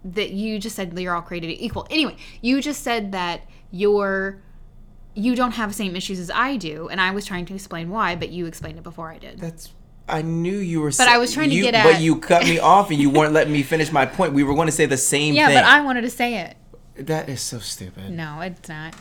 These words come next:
Speaker 1: 'cause this is my goal. <laughs>
Speaker 2: Eh, right. So, again, I don't care. Uh, you're gonna,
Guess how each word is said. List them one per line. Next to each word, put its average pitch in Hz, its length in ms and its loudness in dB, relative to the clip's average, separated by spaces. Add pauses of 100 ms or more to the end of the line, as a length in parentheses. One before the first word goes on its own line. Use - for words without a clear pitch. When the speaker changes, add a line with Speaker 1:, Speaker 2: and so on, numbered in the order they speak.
Speaker 1:
'cause 220 140 -8
this 196 160 -8
is 170 100 -12
my 165 160 -12
goal. 220 240 -6 (400)
<laughs> - 400 -12
Speaker 2:
Eh, 104 180 -4
right. 98 380 -10
So, 139 320 4
again, 120 500 -2
I 127 240 2
don't 139 280 2
care. 113 600 -4
Uh, 117 40 -4
you're 110 300 -2
gonna, 117 260 -2